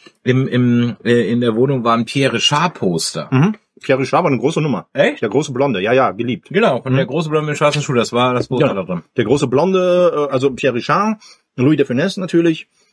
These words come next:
Speaker 2: ähm, große Nummer, Bud Spencer, Terence Hill.
Speaker 1: Ach, echt?
Speaker 2: Ja, ja.
Speaker 1: Okay. Ach, schau an.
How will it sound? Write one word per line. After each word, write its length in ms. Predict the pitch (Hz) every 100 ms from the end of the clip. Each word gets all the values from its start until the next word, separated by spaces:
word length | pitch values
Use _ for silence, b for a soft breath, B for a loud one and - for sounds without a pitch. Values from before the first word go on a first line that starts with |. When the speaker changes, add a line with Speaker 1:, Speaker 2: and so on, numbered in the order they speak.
| _ _ -
Speaker 2:
ähm, 640 | 127 127 131 127 123 135 127
große 240 | 113 127 120
Nummer, 160 | 107
Bud 140 | 101 113
Spencer, 280 | 127 135 127
Terence 240 | 110 113
Hill. 240 | 143 151 - _ _ _ - -
Speaker 1:
Ach, 120 | 175
echt? 300 | - - -
Speaker 2:
Ja, 100 | 101
ja. 320 | 107 113 87 _ _
Speaker 1:
Okay. 380 | - 104 107 120 180 _ _ _ _ _ _ _ _ _ _ _
Ach, 120 | -
schau 140 | - 120
an. 240 | 120 90